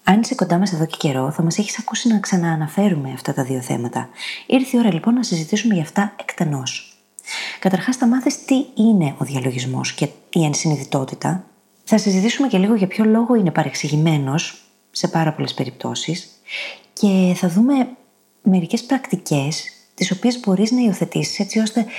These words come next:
να βάλεις το διαλογισμό σιγά σιγά στη ζωή σου, χωρίς να πιεστείς.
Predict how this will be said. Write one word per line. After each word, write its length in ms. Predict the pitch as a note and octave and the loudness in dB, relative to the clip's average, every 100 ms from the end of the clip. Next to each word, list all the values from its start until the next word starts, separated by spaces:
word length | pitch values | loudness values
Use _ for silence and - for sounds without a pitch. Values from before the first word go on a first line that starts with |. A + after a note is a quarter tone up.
| - - | -10 0
να 140 | F#3 | 2
βάλεις 300 | F3 A3+ B3+ | 4 2 2
το 60 | A#3+ | 0
διαλογισμό 500 | F#3+ E3+ D3+ D#3+ G3+ | 2 2 0 2 0
σιγά 340 | - G3 G#3 | 0 0 0
σιγά 300 | G#3+ F#3+ F#3+ | 0 0 0
στη 140 | F#3+ G#3+ | 0 0
ζωή 300 | D#3+ D3 C#3+ | 0 0 -2
σου, 180 | - - | -4 -4
χωρίς 380 | - F#3+ A3+ | 0 2 4
να 100 | A#3 A3+ | 2 2
πιεστείς. 680 | F#3+ F3+ - D3 B2+ - | 2 0 0 -2 -2 -10